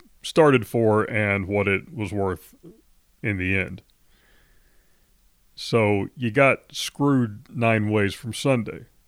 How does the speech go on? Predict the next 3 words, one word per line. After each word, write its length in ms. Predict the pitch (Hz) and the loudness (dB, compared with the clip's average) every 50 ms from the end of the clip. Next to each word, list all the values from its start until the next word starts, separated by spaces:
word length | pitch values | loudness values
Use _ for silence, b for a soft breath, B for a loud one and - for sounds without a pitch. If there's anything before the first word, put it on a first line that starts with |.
| _ _ _ _ _ _ _ _ _ _ _ _ _ _ _ _ _ _ _ _ _ _ _ _ - | _ _ _ _ _ _ _ _ _ _ _ _ _ _ _ _ _ _ _ _ _ _ _ _ -2
Now, 480 | 143 135 135 131 127 117 110 104 - _ _ _ _ _ _ _ _ _ _ | 2 4 4 6 6 4 4 2 0 _ _ _ _ _ _ _ _ _ _
what 380 | 233 214 151 135 139 131 - 131 | -10 -2 2 4 4 4 4 2
Warren 580 | 131 143 160 165 160 151 151 151 147 147 135 | 2 4 6 6 6 6 6 6 4 2 0